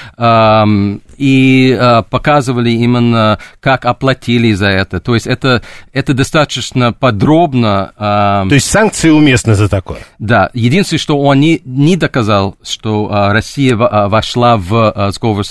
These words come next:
Speaker 1: Трампом. То есть это он, он, а, то есть Россия,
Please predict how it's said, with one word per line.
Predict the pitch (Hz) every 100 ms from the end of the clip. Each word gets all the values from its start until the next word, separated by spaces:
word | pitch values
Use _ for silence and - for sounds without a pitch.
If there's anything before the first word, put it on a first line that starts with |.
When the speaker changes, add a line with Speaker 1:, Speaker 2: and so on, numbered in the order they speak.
| 98
Speaker 1:
Трампом. | 131 110 82 82
То | 98
есть | 87
это | 95 110 104 - - -
он, | 117 131 123 -
он, | 120 123 120
а, | 107 98
то | -
есть | 113 123
Россия, | 107 - 170 156 120